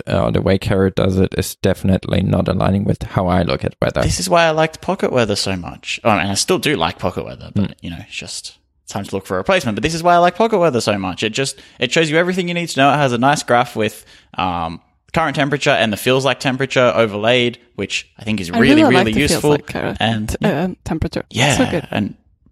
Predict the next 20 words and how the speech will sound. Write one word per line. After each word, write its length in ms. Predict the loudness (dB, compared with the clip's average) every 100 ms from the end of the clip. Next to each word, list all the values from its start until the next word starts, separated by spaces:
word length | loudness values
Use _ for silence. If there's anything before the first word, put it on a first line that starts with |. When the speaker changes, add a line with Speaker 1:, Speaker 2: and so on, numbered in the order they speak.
| _
Speaker 2:
yes. 400 | -8 -6 -6 -8 -6
Speaker 1:
Yeah. 200 | -8 -8 -14 -20 _ _ _ _ _ _
Speaker 2:
Yep. 260 | -14 -12 -6
Speaker 1:
So 160 | 0 2
otherwise, 480 | 2 2 2 0
I'm, 360 | 0 0 2 0
I'm 180 | 0 0
still 260 | 0 0 0
Speaker 2:
Anyway. 140 | 0
Speaker 1:
using, 320 | 0 0 -2
I 140 | 0 0
use 400 | 2 0 -4 -6
Carrot 280 | -2 0 2
Weather 220 | 0 2
as 200 | 0 0 -2
well 200 | -2 0
on 120 | 0
the 60 |
Mac 300 | 2 2 0
and 400 | 0 0 0 -4